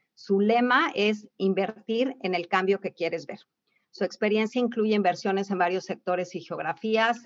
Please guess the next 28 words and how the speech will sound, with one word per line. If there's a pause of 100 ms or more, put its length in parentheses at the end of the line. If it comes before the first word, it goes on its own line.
en
acciones
internacionales, (320)
fondos
de
energía,
bienes
raíces. (540)
Y
también
es
inversionista
ángel
y
limited
partner
en
fondos
de
capital
de
riesgo
en
México
y
en
Estados
Unidos,